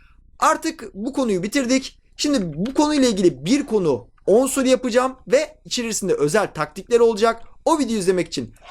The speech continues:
sağ en üst köşedeki kartlara tıklayabilirsiniz. Oradan görebilirsiniz. Ve daha sonra rasyonel ifadelerin sadeleştirilmesi konusunda yine sağ üst köşedeki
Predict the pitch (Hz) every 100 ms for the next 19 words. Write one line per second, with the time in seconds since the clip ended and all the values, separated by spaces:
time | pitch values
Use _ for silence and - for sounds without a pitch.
0 | - - 254 233 269 - 190 170 156 135
1 | 214 269 - _ - 226 - 170 127 -
2 | - - 220 226 226 214 226 - 208 196
3 | 151 117 120 190 214 220 208 214 - _
4 | _ - 247 320 - _ _ 196 277 311
5 | 185 131 175 220 - - 165 196 220 220
6 | 185 165 175 143 135 131 113 185 190 190
7 | - 170 143 - 202 214 143 120 156 214
8 | - - 254 190 202 - _ - 233 208
9 | - 208 - 160 139 120 151 202